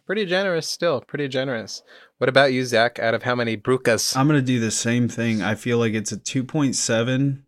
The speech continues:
Speaker 2: like, just overall execution story-wise. If it wasn't in this cool little booklet form, um, I'd give it a two point seven. I'd bump it up to, like, a three and a half if you,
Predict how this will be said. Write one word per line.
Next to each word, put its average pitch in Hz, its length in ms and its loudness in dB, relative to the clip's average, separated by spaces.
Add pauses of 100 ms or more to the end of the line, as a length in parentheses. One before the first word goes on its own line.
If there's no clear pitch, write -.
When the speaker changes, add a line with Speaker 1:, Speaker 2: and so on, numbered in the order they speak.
(140)
Speaker 2:
like, 104 240 -4
just 117 260 -6 (120)
overall 120 520 0
execution 110 840 -4
story-wise. 113 920 -2
If 98 140 -14
it 101 140 -10
wasn't 110 520 -4
in 113 180 -4
this 110 140 -4
cool 120 300 -10
little 107 220 -4
booklet 107 560 -6
form, 110 500 -4 (540)
um, 104 560 -2
I'd 107 200 -2
give 110 140 -2
it 104 80 -4
a - 20 -12
two - 180 -8
point 107 320 -4
seven. 113 640 -2
I'd 113 220 -2
bump 110 240 -4
it 113 80 -2
up 107 200 -6
to, 110 140 -4
like, 98 360 -4
a 107 100 -6
three 110 340 -4
and 101 80 -4
a 98 60 -6
half 92 480 -8 (800)
if 107 280 -6
you, 98 440 -4